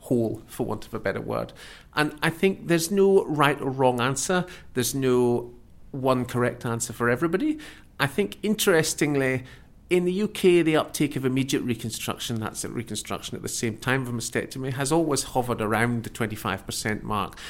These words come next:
And I think it's important to make women aware that it is their choice. They have the freedom to choose in this setting, and that not having a reconstruction is a legitimate choice,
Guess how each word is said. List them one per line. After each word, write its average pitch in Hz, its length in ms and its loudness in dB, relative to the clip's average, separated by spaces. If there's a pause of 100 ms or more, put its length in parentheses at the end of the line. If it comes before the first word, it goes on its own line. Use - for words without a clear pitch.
(140)
And 143 160 0
I 147 40 2
think 160 200 -2
it's - 180 -4
important 143 600 -2
to 127 100 -8
make 123 180 -4
women 113 240 -2
aware 110 280 0
that 107 180 -4
it - 80 -6 (100)
is 117 180 -2
their 113 240 0
choice. - 720 0 (260)
They 123 120 0
have 110 200 -4
the 113 80 -12
freedom 117 360 -4
to - 60 -12
choose 139 480 -2
in 131 220 -4
this 120 180 -4
setting, 139 400 -4 (360)
and 127 240 0
that 127 280 0 (300)
not 143 520 4
having 123 360 -2
a 110 60 0
reconstruction 120 720 -4
is 110 160 -6
a 110 60 -2
legitimate 117 500 -4
choice, 107 540 0